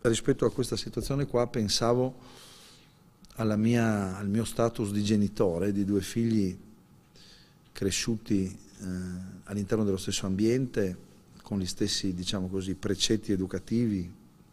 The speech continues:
con la fortuna di avere una, una madre di grande qualità, padre un po' assente, ma,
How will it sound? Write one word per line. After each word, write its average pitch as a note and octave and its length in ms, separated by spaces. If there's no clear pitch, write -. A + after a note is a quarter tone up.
con G#2+ 140
la G2+ 80
fortuna G#2+ 360
di G2+ 60
avere G2 480
una, F#2 240
una F2+ 300
madre F#2+ 460
di F2+ 100
grande G2+ 320
qualità, F#2+ 520
padre - 300
un F2 60
po' A2+ 120
assente, G2 560
ma, E2+ 140